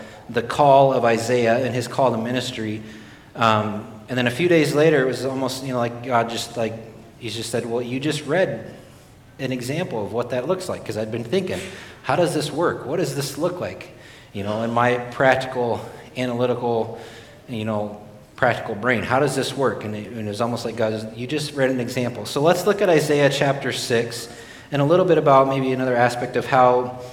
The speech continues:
the fear of God can lead to, um,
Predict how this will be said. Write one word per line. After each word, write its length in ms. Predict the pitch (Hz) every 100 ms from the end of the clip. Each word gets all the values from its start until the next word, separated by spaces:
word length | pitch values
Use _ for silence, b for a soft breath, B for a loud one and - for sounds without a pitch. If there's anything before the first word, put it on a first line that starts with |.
| B B B
the 80 | -
fear 320 | 120 165 160
of 140 | 147 135
God 440 | 123 123 120 120 - B B -
can 220 | 131 117
lead 240 | 127 127
to, 460 | 123 131 117 113 113 113 B B B
um, 380 | 110 104 104